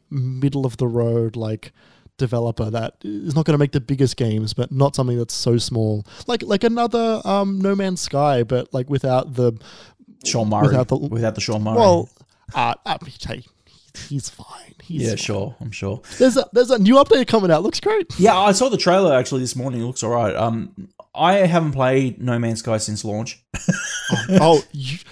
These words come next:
Speaker 1: you should. It's great.
Speaker 2: I have been wanting to dive in and actually play it again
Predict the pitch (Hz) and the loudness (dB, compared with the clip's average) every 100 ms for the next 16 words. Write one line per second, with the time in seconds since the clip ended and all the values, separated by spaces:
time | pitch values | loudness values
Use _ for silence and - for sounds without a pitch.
0 | - 147 226 285 - 156 202 - - 202 | -8 2 4 4 2 6 8 6 2 0
1 | - - 107 131 120 - - - 151 156 | 0 -6 -2 -2 -2 -6 -8 2 6 8
2 | 156 143 143 147 143 139 135 131 127 110 | 8 6 4 4 4 2 0 -2 -4 -8
3 | - 123 123 139 131 127 - 123 113 117 | -8 -2 0 0 0 -2 -2 -2 2 2
4 | 113 113 110 110 - 110 107 - 104 98 | 2 2 0 -2 -4 -4 -4 -4 -8 -4
5 | 98 107 110 113 113 127 127 | 0 0 -2 -2 -2 -2 -6